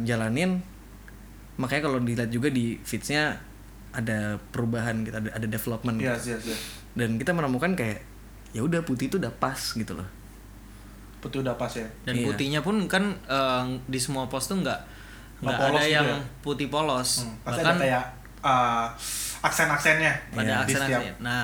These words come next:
Speaker 3: itu kan
Speaker 2: desain.
Speaker 3: Eh, kita maksudnya nunjukin ya, di setiap cerita itu nggak pasti putih polos gitu loh. Pasti
Speaker 2: Hmm.
Speaker 3: ada aksennya juga. Mungkin di setiap kehidupan, di setiap stage kita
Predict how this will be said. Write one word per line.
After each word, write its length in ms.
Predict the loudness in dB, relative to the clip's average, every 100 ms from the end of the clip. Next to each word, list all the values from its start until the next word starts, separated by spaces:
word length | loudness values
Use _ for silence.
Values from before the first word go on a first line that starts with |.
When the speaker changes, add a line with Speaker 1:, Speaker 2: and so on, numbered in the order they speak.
| 0
Speaker 3:
itu 140 | 0
kan 100 | 2 4
Speaker 2:
desain. 180 | 2 -2 -10 -12 -12
Speaker 3:
Eh, 480 | -2 0 2 2 2 -2 -6
kita 180 | -2 0
maksudnya 280 | 2 2 2
nunjukin 320 | 2 2 2
ya, 220 | 2 0 -4 -12 -16 -6
di 140 | -2
setiap 280 | 0 0 -2
cerita 580 | -2 -2 2 2 2 -4
itu 400 | -4 0 0 0 -8 -18 -18 -16 -10
nggak 240 | -8 -6
pasti 460 | -4 -2 0 0 -2 -14 -14
putih 220 | -8 -4 0
polos 340 | 4 4 4
gitu 200 | 2 -2
loh. 120 | -8 -10 -6
Pasti 240 | -2 0
Speaker 2:
Hmm. 100 | 0
Speaker 3:
ada 80 | 2
aksennya 340 | 0 0 0 0
juga. 380 | 0 0 0 -2
Mungkin 360 | -4 0 2 2
di 100 | 0
setiap 260 | 0 0
kehidupan, 380 | -2 -2 -2 -2
di 80 | -2
setiap 160 | -4
stage 240 | -4 -4 -4
kita 400 | -4 0 2